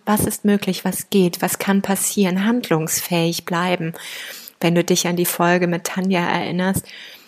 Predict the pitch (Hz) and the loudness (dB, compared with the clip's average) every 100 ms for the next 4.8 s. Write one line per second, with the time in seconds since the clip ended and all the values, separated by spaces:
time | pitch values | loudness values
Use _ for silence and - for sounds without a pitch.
0 | _ - 208 220 240 220 214 208 214 220 | _ 0 4 4 6 6 4 4 2 2
1 | - 170 151 - 180 185 - 156 165 - | 0 -2 -2 -2 -2 -4 -4 -4 -4 0
2 | 202 214 196 190 185 185 208 208 180 180 | 4 6 6 4 2 2 2 2 2 2
3 | 185 180 170 175 - - 196 - - - | 0 -2 -2 -6 -6 -4 -4 -6 -12 -16
4 | _ _ 175 - 170 196 226 | _ _ -2 2 4 4 2